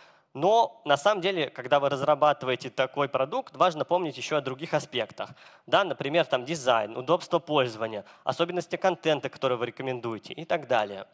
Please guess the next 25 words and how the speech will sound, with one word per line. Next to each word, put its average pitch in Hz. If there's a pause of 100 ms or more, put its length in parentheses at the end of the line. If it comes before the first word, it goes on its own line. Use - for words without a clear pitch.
(500)
Поэтому 185
мы 180
с 165
командой 156
сели 226 (240)
и 143
поштурмили 180 (300)
идеи 156
того, 160
как 175
лента 185
будет 160
выглядеть 175
в -
конечном 147
виде 160
у 139
пользователей. 110 (520)
Мы 196
экспериментировали 170
с 107
дизайном 170
и 151
форматом 151
сетки. 117